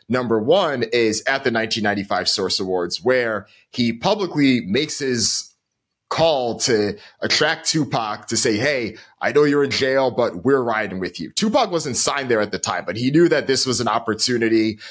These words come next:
Tupac likely needed somewhere to call a home,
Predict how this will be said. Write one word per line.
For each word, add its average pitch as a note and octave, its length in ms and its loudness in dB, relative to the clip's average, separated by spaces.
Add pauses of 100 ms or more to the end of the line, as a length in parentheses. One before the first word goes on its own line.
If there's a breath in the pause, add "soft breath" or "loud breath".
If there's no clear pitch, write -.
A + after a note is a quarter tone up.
(140 loud breath)
Tupac C3 640 -2
likely A#2+ 480 -2
needed A#2 400 -2
somewhere A#2 720 2
to G#2 80 -2
call B2 340 -2
a F#2 60 2
home, A2 400 2